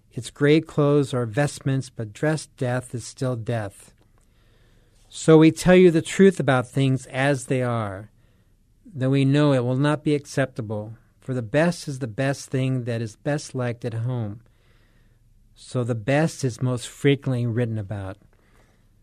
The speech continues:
People will read what is buoyant and bright. The more of that sort we have, the better," wrote a mission secretary out in the field not long ago. So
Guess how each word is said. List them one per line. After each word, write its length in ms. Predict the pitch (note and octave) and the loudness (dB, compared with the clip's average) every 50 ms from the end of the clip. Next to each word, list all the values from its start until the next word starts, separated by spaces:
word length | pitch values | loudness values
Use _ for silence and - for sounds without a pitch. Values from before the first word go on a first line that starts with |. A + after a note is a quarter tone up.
| _ _ _ _ _ _ | _ _ _ _ _ _
People 300 | - D#3+ E3 E3 G3+ F#3 | 0 0 2 4 4 4
will 160 | F3 F3 E3+ | 6 6 4
read 320 | D3 C3+ D3 D3 D3 D3 C3 | 4 4 4 4 4 4 2
what 140 | B2+ B2+ | 2 0
is 140 | B2+ A2+ G#2 | 0 -2 -4
buoyant 560 | G2+ - - A#2+ B2 C3+ C#3 C3+ C3+ C3 - | -8 -10 -6 -2 0 2 2 2 2 0 0
and 200 | - C3 A#2+ A2 | -2 -2 -2 -2
bright. 440 | G#2+ A#2 A#2 A2+ A2 G2+ G2 G2 _ | -2 -2 -2 -2 -2 -4 -6 -10 _
The 100 | - A#2+ | -8 -6
more 280 | A#2 A#2+ C3 C#3 D3 D3 | -4 -2 0 0 0 0
of 120 | C#3 B2 | -2 -2
that 200 | B2 C3 C3 C3 | -2 -4 -4 -4
sort 340 | - - - - C3+ C#3 A#2+ | -8 -8 -2 0 0 0 0
we 140 | A#2+ C3 B2+ | -2 -4 -4
have, 340 | A#2+ C3 C#3 C3+ C3 A#2+ A#2 | -2 -2 -2 -2 -2 -4 -6
the 80 | A#2 | -8
better," 540 | G2+ G2 B2 A#2+ A#2+ A2+ G2+ F#2 F2+ F#2 - _ _ _ _ _ _ _ _ _ _ _ _ _ _ - | -8 -6 -4 -4 -2 -2 -4 -6 -8 -12 -16 _ _ _ _ _ _ _ _ _ _ _ _ _ _ -6
wrote 160 | A#2+ A#2+ A#2+ | -4 -2 -2
a 40 | A#2+ | 0
mission 380 | A#2 B2 C3 - - C#3 C3 | 0 0 -2 -2 -2 -2 -2
secretary 720 | A#2+ - - B2+ B2 - B2+ A#2+ - - B2 A#2 A#2 A#2+ A#2 | -2 -2 -6 -6 -6 -6 -8 -8 -6 -6 -4 -4 -4 -4 -6
out 380 | A2 A2 A#2+ B2 A#2+ A#2+ - | -6 -6 -6 -6 -6 -6 -6
in 60 | B2 A#2+ | -6 -6
the 80 | A#2 | -8
field 440 | G#2+ - - D3+ D3 D3+ D#3 D3 C3+ | -8 -6 -2 0 2 4 4 2 2
not 220 | B2+ A#2+ A2 G#2 | 0 -4 -4 -6
long 280 | A2 A#2 A#2 A#2 A#2+ A#2 | -6 -6 -6 -4 -4 -4
ago. 460 | A#2 A2 G#2 A#2 A2 G#2+ G#2 G#2+ B2+ - _ _ _ _ _ _ _ _ _ _ _ _ _ _ _ _ _ _ _ _ _ _ - | -6 -6 -6 -8 -8 -8 -8 -10 -14 -18 _ _ _ _ _ _ _ _ _ _ _ _ _ _ _ _ _ _ _ _ _ _ -16
So 380 | - - C#3+ C3 B2+ B2 B2+ | -8 -2 0 0 0 0 -2